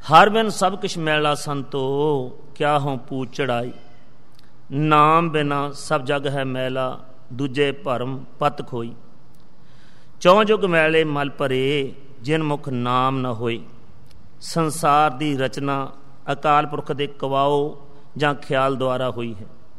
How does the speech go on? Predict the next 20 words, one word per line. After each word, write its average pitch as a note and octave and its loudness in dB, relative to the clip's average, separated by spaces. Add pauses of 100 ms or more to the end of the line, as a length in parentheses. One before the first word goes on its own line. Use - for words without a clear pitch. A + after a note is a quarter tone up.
(800)
ਅਤੇ G3+ 6
ਖਿਆਲ F3 4
ਦੁਆਰਾ D#3 2
ਹੀ C#3+ -2 (500)
ਇਸ E3 0
ਪ੍ਰਕਿਰਤੀ D3+ -4
ਤੇ D3+ -4
ਪ੍ਰਵਿਰਤੀ C3+ -4 (340)
ਚੱਲ C#3+ 4
ਰਹੀ B2 2
ਹੈ। F#2+ -8 (1200)
ਕੀਤਾ D3+ 4
ਪਸਾਓ C#3 0
ਏਕੋ C#3+ -4
ਕਵਾਓ, B2+ -2 (580)
ਤਿਸ G3 6
ਤੇ G3+ 2
ਹੋਏ D#3 4
ਲੱਖ C#3 2
ਦਰਿਆਓ।" B2+ -2